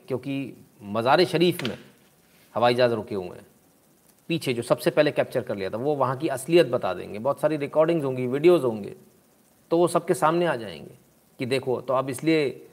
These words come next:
पहले रोको, उनकी तलाशी लो, सब कुछ डिलीट कराओ, सारे मोबाइल तोड़ो, तब वो शायद बिना कपड़ों के नंगे पुंगे आज पाएँ तो आ पाएँ। वो स्थिति है। अमेरिका अपने लोगों को भी नहीं छोड़ रहा है, क्योंकि असलियत सामने आ जाएगी ना। वो बता देंगे ना यहाँ आकर कि अमेरिका ने जो गद्दारी करी, वो कैसी गद्दारी करी, क्योंकि people are inferi-, infuriated।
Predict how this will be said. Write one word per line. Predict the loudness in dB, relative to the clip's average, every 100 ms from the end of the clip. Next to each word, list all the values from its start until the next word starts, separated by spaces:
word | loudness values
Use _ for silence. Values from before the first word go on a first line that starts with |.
| _ -4
पहले | 0 2
रोको, | 2 0 -2
उनकी | -2
तलाशी | 0 2 2 0
लो, | -4
सब | -4 -4
कुछ | -4
डिलीट | -2 -2 -4
कराओ, | -2 -2 -2
सारे | -2 -4
मोबाइल | -2 -2 -2 -2
तोड़ो, | -4 -4 -6 -6
तब | -6
वो | -6
शायद | -4 -2 -2 -4 -20 _ _ _ _ _ _ _ -4
बिना | -2 0
कपड़ों | 0 2 2 4
के |
नंगे | 2 2 0
पुंगे | 0 2
आज | 4 4
पाएँ | 2 0
तो | 0
आ | -2
पाएँ। | -2 -4 -4
वो | -4
स्थिति | -4 -8 -10 -10
है। | -12 -14 -12
अमेरिका | -4 -4 0 -2
अपने | -2 -4
लोगों | -6 -4
को | -6
भी | -8
नहीं | -10
छोड़ | -8 -8
रहा | -10
है, | -16 -10
क्योंकि | -8 -6
असलियत | -6 -2 0 2
सामने | 0 -2 -2
आ |
जाएगी | -4 -6 -4
ना। |
वो | -2
बता | 0 4 4
देंगे | 4 0
ना | -2
यहाँ | 0 -2
आकर | -4 -10 -12 _ _ _
कि | -2
अमेरिका | 0 0 -2
ने | -2
जो |
गद्दारी | -2 -2 0 0
करी, | 0 -2
वो | -2
कैसी | -2 -4
गद्दारी | -6 -6 -6 -6
करी, | -6 -8
क्योंकि | -8 -8 -8
people | -6 -6 0 0
are | 0
inferi-, | -2 -8 -6 -8 -8 -10
infuriated। | -8 -4 -2 -2 -4 -10